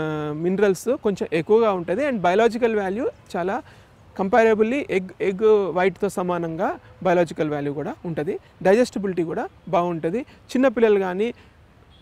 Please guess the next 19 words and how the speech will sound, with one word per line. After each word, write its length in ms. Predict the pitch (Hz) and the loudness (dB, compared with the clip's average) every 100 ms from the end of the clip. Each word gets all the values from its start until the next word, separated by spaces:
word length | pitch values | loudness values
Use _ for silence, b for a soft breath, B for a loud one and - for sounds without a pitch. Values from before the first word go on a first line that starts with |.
| - | -10
వృద్ధులు 400 | 175 208 226 254 | -2 0 2 2
కానీ 360 | 208 180 208 247 - - - _ 185 | 0 0 -2 -4 -14 -20 -20 _ 0
ఎవరన్నా 480 | 202 240 240 277 392 - - | 4 4 2 0 -4 -12 -10
తి-, 140 | 190 - | -8 -4
తిని 300 | 202 240 311 - - - | -2 -2 -6 -14 -20 -10
ఈజీగా 500 | 190 202 208 202 262 b b - | -6 -4 -2 -2 -4 b b -2
digest 380 | 165 170 - 123 | 0 0 -4 -12
చేసుకోవచ్చు. 420 | - - - - | -12 -18 -20 2
quail 240 | 240 285 | 6 6
పక్షులు 420 | 294 277 - 269 262 | 4 0 0 0 0
కొత్తగా 380 | 240 208 269 | 2 4 4
ప్రారంభించదలుచుకున్న 1000 | 277 240 220 240 240 - 233 220 - 214 | 4 2 2 0 -2 -2 -2 -2 -2 -2
వాళ్ళకి 640 | 214 196 190 185 269 196 233 - - | 0 0 0 0 2 2 0 -6 -6
ఒకటే 260 | 175 220 247 | -2 0 0
సూచన 340 | 220 - 196 | -2 -2 -2
అండి. 220 | 175 196 | -2 -4
First 320 | 262 175 - | -4 -6 -2
ఏం 160 | 202 196 | -2 0
చేయాలంటే 680 | 180 175 170 175 254 185 | -2 -4 -6 0 2 2